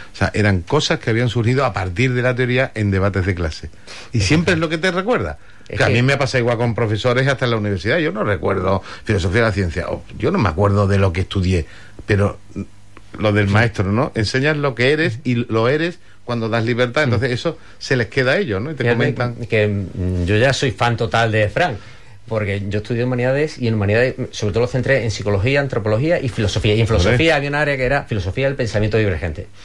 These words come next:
Speaker 1: Claro.
Speaker 2: Para que haya una idea, llegaba el profesor, eh, Julio Gómez, hace muchísimo que no,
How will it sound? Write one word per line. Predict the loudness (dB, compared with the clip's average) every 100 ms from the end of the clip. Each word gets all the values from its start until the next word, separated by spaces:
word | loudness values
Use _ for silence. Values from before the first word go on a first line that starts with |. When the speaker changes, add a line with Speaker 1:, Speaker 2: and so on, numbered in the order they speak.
| -12
Speaker 1:
Claro. | -10 -2
Speaker 2:
Para | 2 2
que |
haya | 2
una | 2
idea, | 2 2
llegaba | 0 0
el |
profesor, | 0 0 0 -2 -6
eh, | -6 -6
Julio | 0 2 4
Gómez, | 4 2 -4 -10 -20 -18
hace | -18 -12 -10
muchísimo | -8 -8 -8
que | -6
no, | -4 -4 -4